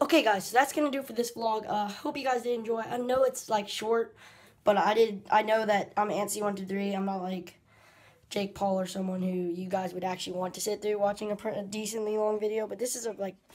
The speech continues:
four or five minute video. Hope you guys did enjoy it, though. I'm trying to keep it short 'cause I know some people have been asking me to, like,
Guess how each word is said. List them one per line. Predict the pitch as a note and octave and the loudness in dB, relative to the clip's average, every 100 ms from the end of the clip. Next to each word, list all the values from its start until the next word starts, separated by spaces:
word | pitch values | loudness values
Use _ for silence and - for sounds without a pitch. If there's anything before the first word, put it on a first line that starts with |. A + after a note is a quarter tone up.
| - | -4
four | G3+ G3+ | -2 -2
or | |
five | - - G3 | -4 -2 0
minute | F#3 F#3+ F3+ | 0 -4 -8
video. | F3+ F3+ F3 - - - - | -6 -6 -8 -12 -20 -20 0
Hope | E4 | 4
you | E4+ | 6
guys | D4+ | 6
did | C#4 C4+ | 4 -2
enjoy | A3 B3 | 2 2
it, | B3 | 2
though. | B3 B3 A#3+ - - | 2 0 -2 -10 -12
I'm | B3+ | -2
trying | D#4+ D4 | 2 2
to | C#4 | 0
keep | C4 | -4
it | A#3+ | -4
short | C4 B3 | 0 0
'cause | B3 A3+ | 0 0
I | A3+ | 2
know | A#3+ A3+ | 2 0
some | A3 A#3 | 0 -2
people | A#3 A3+ | -2 -2
have | A3 | 2
been | G#3+ | 2
asking | G#3 G#3+ A3 | 0 -2 -2
me | G#3+ G#3 | 0 -2
to, | G3+ | 0
like, | G3 F3+ | -2 -2